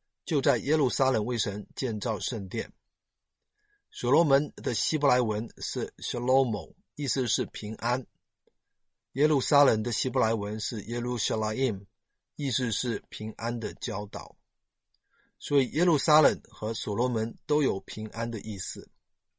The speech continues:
在以色列人出埃及之后，四百八十年开始修造圣殿，之后圣殿就取代了移动的帐幕，成为献祭给神的地方，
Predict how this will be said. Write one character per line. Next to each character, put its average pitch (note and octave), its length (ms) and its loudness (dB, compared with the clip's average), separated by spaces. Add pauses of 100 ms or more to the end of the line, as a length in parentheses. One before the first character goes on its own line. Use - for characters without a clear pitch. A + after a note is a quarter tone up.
(1600)
在 E3 160 4
以 C3+ 100 0
色 F3+ 180 2
列 F#3 160 6
人 B2+ 220 2
出 - 300 -4
埃 D3 200 0
及 C3 160 0
之 C3 160 -2
后， E3 320 0
四 - 240 -4
百 G#2 200 0
八 B2+ 240 0
十 - 160 -2
年 A2 280 -6 (100)
开 A#2 220 -4
始 - 360 -8
修 A#2+ 340 -6
造 G#2+ 240 -6
圣 G2 380 -6
殿， - 240 -6 (580)
之 - 160 -4
后 C#3 320 6 (460)
圣 C3+ 340 0
殿 A#2+ 260 2
就 A2 280 2
取 - 280 -8
代 C3+ 220 2
了 A2 120 -2
移 G#2+ 200 -6
动 C3 180 0
的 G#2 120 -2
帐 B2 200 0
幕， A#2+ 240 -4 (380)
成 A#2+ 200 -2
为 A2+ 280 0
献 A#2+ 320 0
祭 A2+ 180 -2
给 D#2+ 200 -8
神 G2 240 -6
的 G#2 100 -2
地 A2+ 160 -6
方， C3 320 -4